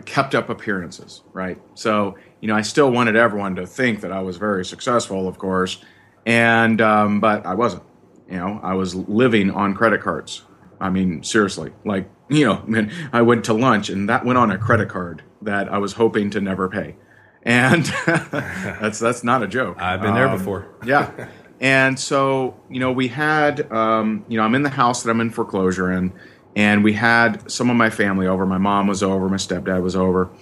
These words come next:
Speaker 1: You know, there's a, there's a knock at the door. My mom goes and answers it.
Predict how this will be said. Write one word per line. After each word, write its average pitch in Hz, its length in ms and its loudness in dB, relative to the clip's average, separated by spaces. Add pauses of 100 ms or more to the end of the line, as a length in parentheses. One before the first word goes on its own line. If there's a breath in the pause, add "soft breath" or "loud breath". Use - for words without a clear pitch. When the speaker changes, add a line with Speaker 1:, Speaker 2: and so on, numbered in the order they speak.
(640 loud breath)
Speaker 1:
You 113 80 -6
know, 107 60 2
there's 107 260 2
a, 101 260 0 (120)
there's 104 180 -4
a 101 60 -2
knock 110 240 2
at 120 80 -2
the 117 60 -6
door. 98 300 0
My 95 140 2
mom 107 300 4
goes 101 220 2
and 92 80 0
answers 92 380 -4
it. 90 200 -2